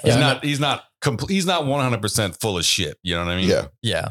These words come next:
Speaker 1: So
Speaker 2: I, yeah. I take, I, my daughter's ten. She'll be eleven next month. But, and, or in March.
Speaker 1: You
Speaker 2: I
Speaker 1: should have brought her to the show, dude.
Speaker 2: I t-, well, I told her I couldn't. I mean, it was like when I, okay, okay, here's, here's the rule. So like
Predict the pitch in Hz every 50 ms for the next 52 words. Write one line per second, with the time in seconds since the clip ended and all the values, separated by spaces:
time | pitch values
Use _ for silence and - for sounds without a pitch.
0 | - - 95 87 110 104 - 110 104 90 95 98 - - 107 95 - - - 104
1 | - 107 104 98 98 92 87 82 78 - - - 110 95 85 85 82 - 101 87
2 | 82 78 80 82 80 80 82 78 85 85 - - - 87 87 85 - - 87 -
3 | - - 92 87 82 78 82 - - 107 90 85 95 92 90 82 80 143 165 -
4 | 165 156 151 - 180 175 185 185 185 175 - - 226 214 185 156 165 185 196 -
5 | - - 139 139 131 - 131 - - 170 170 127 113 - - 165 165 - 101 90
6 | 98 110 120 113 113 110 107 110 120 120 123 113 117 117 117 104 - 139 135 135
7 | 131 135 131 - 165 143 143 123 - - 135 120 160 170 151 - 147 147 165 156
8 | 135 135 113 104 87 92 - 113 101 95